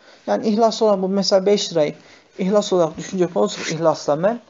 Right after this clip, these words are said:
şu, şuradaki, e, yüz tane bir kuruşu da mesela sayısal olarak çok oldukları halde şeyden daha azlar. Beş liradan daha kıymetsizler. Tıpkı bu da bunun gibi. Cenab-ı Hakk'ın rızasıyla yapılan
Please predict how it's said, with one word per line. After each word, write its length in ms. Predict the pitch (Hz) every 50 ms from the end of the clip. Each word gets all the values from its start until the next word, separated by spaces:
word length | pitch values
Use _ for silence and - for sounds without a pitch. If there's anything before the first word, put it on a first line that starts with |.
| _ _ _ - - - - -
şu, 360 | - - 233 208 - - - 202
şuradaki, 640 | - 254 220 208 220 202 208 190 175 165 160 156 170 170 170 165 165 -
e, 220 | - 180 180 180 180 175 175
yüz 240 | 202 240 226 233 -
tane 300 | - 180 165 160 160 165
bir 140 | 220 220 214
kuruşu 420 | - - 196 214 202 - 202 180
da 80 | 165 147
mesela 480 | 143 143 143 - 143 - 185 214 233 - _ _ _ -
sayısal 440 | - - 202 190 190 185 214 208 175
olarak 300 | 156 147 143 143 139 127 - _ _ _ - _ _
çok 220 | - - 240 226
oldukları 460 | 226 196 175 156 151 - 151 147 147 147
halde 460 | 139 156 151 147 165 208 254 285 277 - _ _ _ _ _ _ _ _ _ _ _ - _ _ _ -
şeyden 460 | - - 240 202 185 226 247 254 233
daha 200 | 240 214 226 220
azlar. 420 | 180 156 143 143 131 135 - - - - - - - -
Beş 260 | 208 208 196 - -
liradan 360 | 160 160 151 156 196 214 214 202
daha 320 | 208 202 208 - - - - _ _ -
kıymetsizler. 680 | - - 151 147 143 151 151 - - - - - - - _ _ _ _ _ - - _ _ -
Tıpkı 300 | - 262 226 - - 247
bu 60 | 220 214
da 120 | 240 220
bunun 260 | 220 233 233 233 220
gibi. 200 | 180 151 139 139 - _ _ _ _ _ _
Cenab-ı 400 | - 208 214 226 226 226 208 220
Hakk'ın 400 | 214 208 214 - 233 247 247 233
rızasıyla 520 | 208 185 202 202 202 202 - 233 220 208
yapılan 360 | 202 196 190 196 185 165 -